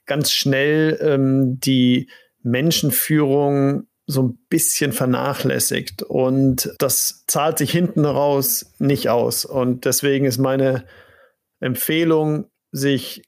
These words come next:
ganz bewusst die Zeit zu nehmen, Menschen und ihre Interessen, ihre Leidenschaften kennenzulernen und danach die Menschen zu führen.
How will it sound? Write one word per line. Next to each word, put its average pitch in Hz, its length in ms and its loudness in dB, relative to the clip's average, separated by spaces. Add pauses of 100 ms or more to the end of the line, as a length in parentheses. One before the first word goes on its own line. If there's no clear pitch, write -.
(120)
ganz 151 360 0
bewusst - 840 -2 (100)
die 123 460 0
Zeit 151 800 -4
zu - 160 -2
nehmen, 135 680 0 (140)
Menschen 139 840 0
und 127 280 0
ihre 123 360 0
Interessen, 143 680 -2
ihre 127 180 0
Leidenschaften 135 1000 -2 (520)
kennenzulernen 143 1000 0
und 123 360 -4
danach 127 540 0
die - 120 -4
Menschen 131 280 -4
zu - 100 -8
führen. - 380 -8